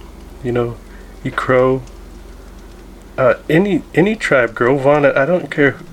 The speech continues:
what tribe it is, is, uh, we just wanna hear the indigenous stories. Sioux, Seminole, don't matter. I'd like to hear your stories. It, it'd be good to get more of us in here and keep this podcast growing.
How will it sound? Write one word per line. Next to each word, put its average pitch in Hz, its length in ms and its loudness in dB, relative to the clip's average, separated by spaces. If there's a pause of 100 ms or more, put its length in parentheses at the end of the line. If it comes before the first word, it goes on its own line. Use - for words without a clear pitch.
what 151 200 -4
tribe 135 380 2
it 120 80 0
is, 123 240 -2
is, 117 140 -8
uh, - 180 -6
we 131 100 0
just 156 220 -4
wanna 135 180 2
hear 123 160 0
the 123 120 -2
indigenous 117 520 -4
stories. 123 540 -4
Sioux, 131 420 -4 (600)
Seminole, 131 540 0 (100)
don't 135 160 2
matter. 117 420 0 (500)
I'd 120 120 -8
like 131 180 -2
to 123 80 -4
hear 120 160 0
your 117 140 -2
stories. 120 560 -4
It, - 80 -10 (920)
it'd 120 140 -12
be 131 100 0
good 131 300 0
to 127 140 -4
get 120 300 -4 (760)
more 135 280 4
of 120 120 0
us 110 240 -4
in 123 140 0
here 120 320 -4 (160)
and - 120 -18
keep - 220 -8
this - 160 -10
podcast - 720 -4
growing. 117 440 0